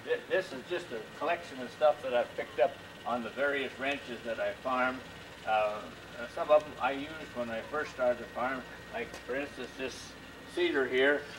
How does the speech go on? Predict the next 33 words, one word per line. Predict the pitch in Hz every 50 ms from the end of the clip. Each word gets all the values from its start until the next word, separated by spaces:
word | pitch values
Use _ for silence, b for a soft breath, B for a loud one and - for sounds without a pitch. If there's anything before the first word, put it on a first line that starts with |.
| - - - -
I | 113 117
planted | 113 - 139 143 147 135 123 117
my | 123 120
first | 120 - - 151 151 143 -
field | - - 156 156 139 127
of | 117 120
alfalfa | 131 135 135 123 - 139 143 143 143 135 -
and | 151 143 143 135
also | 135 139 143 135 - 139 135 123
my | 120 117 113 110
first | - - 143 143 135 -
field | - - 147 143 139 131 117
of | 113 - - - - - 120
ladino | 123 117 120 147 160 151 143 131
with | 123 123 117 113
this. | 127 135 143 139 - - - - - - - - - - - -
And | 123 120 117 113 - -
I | 113 117 120 117 110 - - - - 117
have | 127 135 135
my | 139 127 123 127
wife | 147 156 147 - -
drive | 143 139 135 135
the | 127
pickup, | - 165 170 170 - 143 135 -
and | 123 120
I'd | 139 143 -
sit | - - 147 -
in | -
the | 127 113
back | 120 143 147 - 135
of | 120
the | 120
pickup | - 165 165 - 170 135 131 -